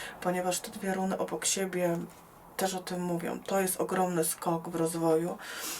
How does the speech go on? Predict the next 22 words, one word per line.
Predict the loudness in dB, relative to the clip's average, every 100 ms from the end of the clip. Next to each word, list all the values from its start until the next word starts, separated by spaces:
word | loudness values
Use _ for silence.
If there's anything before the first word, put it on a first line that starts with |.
| -2
a | 0
Mannas | 2 0 0 -2 -2
też | -8 -10 -6
mówi | -6 -4
o | -2
patrzeniu | -2 0 -2 -2 -4
z | -2
wyższej | 0 0 -2
perspektywy. | -2 -4 -2 -4 0 2 4 0 -2 -18 -20 -20 -20 -20 -20 -20 -20 -14 -12 -8
O | -8 -8 -4
takim, | -6 -4 -6 -6 -6 -10 -14 -16 -18 -18 -12 -4
e, | 0 0 -2
patrzeniu, | -2 -2 0 2 4 4 2 -2 -8 -8 -4
mm, | -2 0 0 0 2 0 -2
z | -6 -4
poziomu | 0 2 2 2 0
czakry | -2 0 -2 -2
korony, | 0 0 2 0 -2 -8 -12 -12 -10 -12 -6
patrzeniu, | -2 0 0 0 0 -4 -4 -4 -4 -8 -6
e, | -6 -6
z | -10
wyższego, | -6 -4 -2 2 2 4 4 2